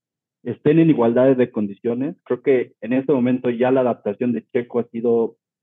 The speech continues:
tan importante como la, bueno, no como la que tiene Max, porque Max tiene mucho más tiempo en el equipo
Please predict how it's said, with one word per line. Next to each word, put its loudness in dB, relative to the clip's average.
tan 2
importante -2
como -8
la, -10
bueno, -8
no -6
como 0
la 0
que -8
tiene 0
Max, 0
porque -4
Max -2
tiene -2
mucho -4
más -4
tiempo -2
en 0
el -2
equipo -2